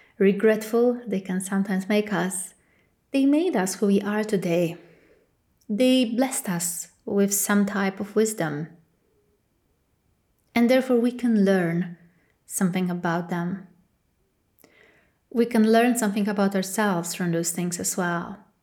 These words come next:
But I would say the biggest weakness that can awaken inside of us during this entire fortnight, especially around the full moon time itself, is the shadow side of Shatabisha Nakshatra, which is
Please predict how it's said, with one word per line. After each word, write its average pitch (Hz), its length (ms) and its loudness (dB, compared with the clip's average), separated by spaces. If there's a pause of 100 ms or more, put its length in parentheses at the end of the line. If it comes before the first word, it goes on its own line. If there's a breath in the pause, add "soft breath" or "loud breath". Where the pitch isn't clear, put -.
(1600)
But 226 120 -2
I 214 120 0
would 220 120 -2
say 247 140 0
the 233 120 -2
biggest 240 360 -2
weakness 226 440 -2
that 202 500 -4 (220)
can 247 380 -2
awaken 208 960 0
inside 202 380 0
of 196 120 2
us 170 460 -2 (140)
during 190 200 -2
this 190 160 -4
entire 185 380 -2
fortnight, 185 680 0
especially 190 640 -4
around 180 480 -2
the 170 220 -4 (460 loud breath)
full 214 260 2
moon 196 160 4
time 185 380 -2
itself, 185 720 -2 (2000)
is 247 140 0
the 240 80 0
shadow 233 340 0
side 233 340 -6
of 202 60 -4
Shatabisha 208 500 -2
Nakshatra, 196 600 -2
which 180 240 -8
is 185 460 -6